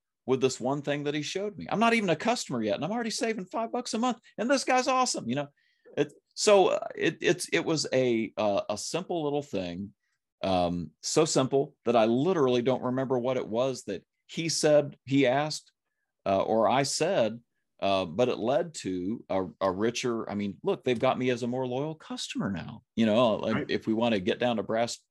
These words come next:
Speaker 1: tacks, that's what happened. So, I, I, my, my point being, I,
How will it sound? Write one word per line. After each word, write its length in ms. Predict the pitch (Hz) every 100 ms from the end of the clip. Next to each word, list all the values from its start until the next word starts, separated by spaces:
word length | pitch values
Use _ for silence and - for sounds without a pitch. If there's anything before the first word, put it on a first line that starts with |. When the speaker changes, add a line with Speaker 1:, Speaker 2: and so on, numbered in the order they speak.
| _
Speaker 1:
tacks, 400 | - 139 170 135
that's 320 | - 117 - - _ _ _ -
what 160 | 117
happened. 380 | 117 120 160 87 - - -
So, 460 | - 120 110 90 _ _
I, 60 | 80
I, 220 | - 50 80 -
my, 280 | - 107 101 -
my 160 | 104
point 340 | 98 147 156 98
being, 360 | 107 101 95
I, 180 | 82 92